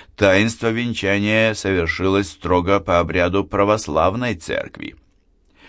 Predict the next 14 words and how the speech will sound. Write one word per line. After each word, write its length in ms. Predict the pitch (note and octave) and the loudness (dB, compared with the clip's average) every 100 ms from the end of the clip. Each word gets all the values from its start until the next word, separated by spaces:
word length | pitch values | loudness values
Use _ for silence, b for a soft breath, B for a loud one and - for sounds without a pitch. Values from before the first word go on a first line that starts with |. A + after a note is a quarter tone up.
| B B | B B
Едва 460 | C3+ F#3+ E3+ G#2+ D3+ | 0 2 2 2 0
Елена 600 | B2+ B2+ G#2+ C3 A#2 A2 | 0 -4 -2 -2 0 -2
и 180 | - E2+ | -2 0
Александр 840 | D#2 D#2 D#2 - F#2 F2+ E2+ E2+ | 0 0 -4 -2 0 0 0 -2
заняли 540 | - D#2+ E2+ D#2+ D2+ D2+ | -4 -2 0 0 0 -2
свое 360 | - C2 B1+ | -4 -4 -4
место, 520 | A#1+ E2 F#2+ - F2 E2 B B B B | -2 -2 -2 -2 -4 -4 B B B B
как 200 | G#2 G#2+ | -2 0
бояре 480 | F#2+ F#2+ C3 E3 D#3 | 2 2 2 2 0
поспешили 720 | B2+ A2 - E2 - A#2 G#2 | -4 -8 -6 -6 -4 -2 -2
положить 640 | - F2 E2 E2 G#2 - | 0 0 0 2 -2 -2
под 200 | - F#2 | -2 0
ноги 280 | F2 E2+ D#2 | 0 0 -2
невесты 760 | D#2 D2+ F2 F2+ - F2+ D#2+ | -2 -2 -2 -4 -4 -4 -4